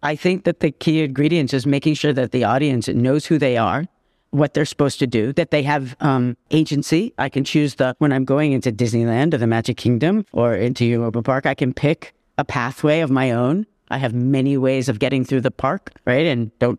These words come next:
you know, avoid the train or get on the train or, or, you know, go sit by a fire. I think those are attractions unto themselves. The land itself, the park itself is an attraction.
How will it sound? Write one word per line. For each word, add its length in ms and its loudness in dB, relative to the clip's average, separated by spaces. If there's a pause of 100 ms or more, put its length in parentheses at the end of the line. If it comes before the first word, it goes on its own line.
(120)
you 160 2
know, 160 0
avoid 340 0
the 80 0
train 440 -2 (200)
or 180 2
get 200 0
on 160 2
the 100 0
train 520 0
or, 500 0
or, 460 0 (140)
you 140 2
know, 120 0
go 180 0
sit 180 -4
by 140 -2
a 80 -4
fire. 500 -2 (220)
I 120 -2
think 220 -2
those 240 0
are 160 0
attractions 640 -2
unto 220 0
themselves. 340 0
The 120 2
land 520 0
itself, 520 -2
the 100 0
park 340 -4
itself 460 -2
is 260 0
an 100 2
attraction. 600 -2